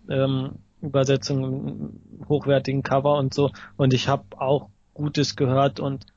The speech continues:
die, äh, Übersetzung von Saregoto, die, ähm, waren auch bis jetzt ganz wunderbar. Also das,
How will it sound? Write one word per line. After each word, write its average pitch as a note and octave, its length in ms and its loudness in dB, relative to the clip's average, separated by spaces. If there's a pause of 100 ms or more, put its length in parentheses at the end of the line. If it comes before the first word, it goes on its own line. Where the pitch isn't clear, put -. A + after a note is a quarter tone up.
(280)
die, C3 240 0
äh, C3 220 4
Übersetzung C3+ 800 0
von B2+ 260 0
Saregoto, C#3 840 2 (340)
die, C3+ 220 0
ähm, B2 580 -2 (640)
waren C3 260 0
auch B2 160 2
bis - 200 -6
jetzt C3+ 180 -2
ganz C3+ 260 -2
wunderbar. C3 480 2
Also C3 180 -2
das, C3+ 340 -6